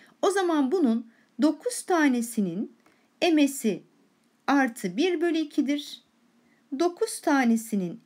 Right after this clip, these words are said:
M'si eksi bir bölü ikidir diyebilirsiniz. Ya da bir, üç,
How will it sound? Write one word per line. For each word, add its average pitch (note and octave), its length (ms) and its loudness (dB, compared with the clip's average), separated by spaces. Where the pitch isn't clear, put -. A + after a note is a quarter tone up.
M'si A#3 600 -2
eksi F4+ 400 -2
bir F4 200 2
bölü E4+ 180 -2
ikidir B3 440 -2
diyebilirsiniz. F#3+ 840 -4
Ya E4+ 200 4
da A3+ 400 2
bir, D#4 540 -2
üç, D4 460 -4